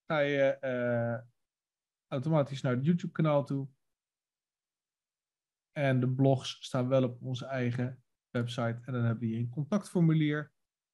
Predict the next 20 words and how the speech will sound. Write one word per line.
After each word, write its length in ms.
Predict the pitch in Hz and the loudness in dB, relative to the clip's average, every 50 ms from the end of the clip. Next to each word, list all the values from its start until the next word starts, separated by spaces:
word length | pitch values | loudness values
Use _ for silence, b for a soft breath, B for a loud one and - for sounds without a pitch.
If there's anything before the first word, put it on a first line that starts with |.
| _ _ | _ _
eh, 260 | _ 139 127 120 120 | _ -4 -2 0 2
met 320 | 120 120 120 117 120 - - | 4 4 2 2 0 -4 -6
allemaal 320 | 135 127 123 117 117 120 117 | -4 -4 -2 0 2 2 4
linkjes, 800 | 120 139 139 139 131 - - 131 123 123 120 120 - - - _ | 4 4 4 0 -2 -2 -2 0 2 2 0 -2 -4 -10 -12 _
donatieadresje. 1300 | - 127 120 120 120 123 123 120 120 - - 113 120 120 120 117 123 123 120 120 - - 120 117 113 120 - _ _ _ _ _ _ _ _ _ _ _ | -4 0 2 2 4 4 2 2 0 -4 -8 -8 -8 -8 -4 -2 0 0 0 -2 -4 -4 -4 -4 -6 -8 -14 _ _ _ _ _ _ _ _ _ _ _
Eh, 440 | _ 120 117 - - - - - - - | _ -12 -10 -10 -10 -10 -12 -12 -12 -12
als 100 | 113 113 | -10 -6
je 60 | 123 | -4
dus 140 | 120 120 117 | -4 -4 -6
een 60 | 113 | -8
vraag 320 | - - 120 117 117 117 | -4 -2 0 0 0 0
hebt 160 | 120 117 120 | -2 -6 -6
of 60 | - - | -8 -12
een 60 | - | -12
suggestie 500 | - - 117 117 120 117 120 - 123 113 | -10 -10 -6 -6 -4 -6 -4 -6 -4 -4
hebt 180 | 107 107 107 - | -4 -4 -4 -8
of 100 | 123 - | -12 -12
samen 280 | - - 104 101 113 | -6 -6 -6 -6 -6
wil 160 | 123 123 127 127 | -8 -12 -12 -12
werken, 280 | 127 113 - - _ | -12 -14 -16 -18 _